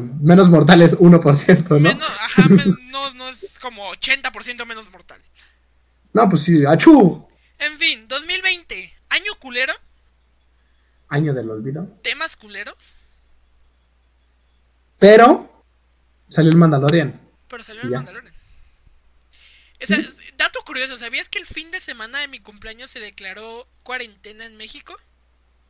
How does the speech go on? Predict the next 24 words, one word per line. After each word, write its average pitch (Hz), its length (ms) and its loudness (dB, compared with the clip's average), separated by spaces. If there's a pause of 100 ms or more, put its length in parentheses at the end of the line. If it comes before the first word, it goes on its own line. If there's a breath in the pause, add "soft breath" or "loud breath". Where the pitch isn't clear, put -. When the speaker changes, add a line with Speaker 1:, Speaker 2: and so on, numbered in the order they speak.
(800)
Speaker 1:
Sí, 202 440 2
el 143 240 -4 (220)
tres, 220 600 2
catorce, 208 540 0
Speaker 2:
El - 320 -8
cat-, - 200 -20
Speaker 1:
trece 214 520 2
de 180 260 4 (140)
marzo. 147 380 -2
Speaker 2:
el 110 140 -16 (260)
trece, 269 340 -6 (160)
el, 220 120 -14
o 220 60 -16
sea, 226 100 -10
el 214 120 -18
trece 320 340 -12
de 330 140 -12
marzo 294 420 -14
del 233 220 -20
dos 175 200 -20
mil 220 180 -20
veinte 294 380 -16 (560)
se 202 540 -20
declara 196 1200 -10